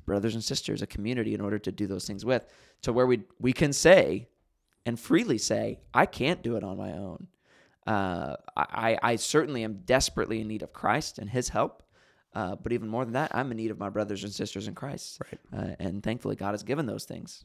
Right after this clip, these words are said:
Speaker 2: Right.
Speaker 1: Yeah.
Speaker 2: Yep. So the gospel answer is that now you need the Lord first and others
Speaker 1: Mm-hmm.
Speaker 2: second.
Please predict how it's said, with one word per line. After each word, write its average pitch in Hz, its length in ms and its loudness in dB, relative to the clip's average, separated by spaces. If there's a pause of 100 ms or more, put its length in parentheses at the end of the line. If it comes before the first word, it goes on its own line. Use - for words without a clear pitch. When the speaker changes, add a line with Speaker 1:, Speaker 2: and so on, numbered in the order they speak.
Speaker 2:
Right. - 140 -10 (1300)
Speaker 1:
Yeah. - 540 -6
Speaker 2:
Yep. - 180 -4
So 131 120 2
the 127 100 2
gospel 123 540 2
answer 107 320 -6
is 98 140 -4
that 104 140 -6
now 98 140 -4
you 104 120 -6
need 101 300 -6 (140)
the 107 100 -2
Lord 107 360 2
first 143 460 2
and 180 140 2
others 110 480 0
Speaker 1:
Mm-hmm. 113 140 -8
Speaker 2:
second. 98 340 -2